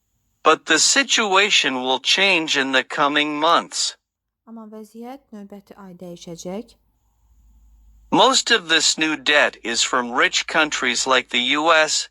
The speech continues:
Speaker 1: Japan, Britain, and France.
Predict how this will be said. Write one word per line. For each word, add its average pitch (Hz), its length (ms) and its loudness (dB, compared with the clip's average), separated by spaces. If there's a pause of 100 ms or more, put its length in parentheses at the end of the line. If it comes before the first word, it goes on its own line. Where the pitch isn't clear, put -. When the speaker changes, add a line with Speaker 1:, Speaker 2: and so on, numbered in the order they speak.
(140)
Speaker 1:
Japan, 151 640 0 (260)
Britain, 131 520 -2 (240)
and 151 180 -2
France. - 680 0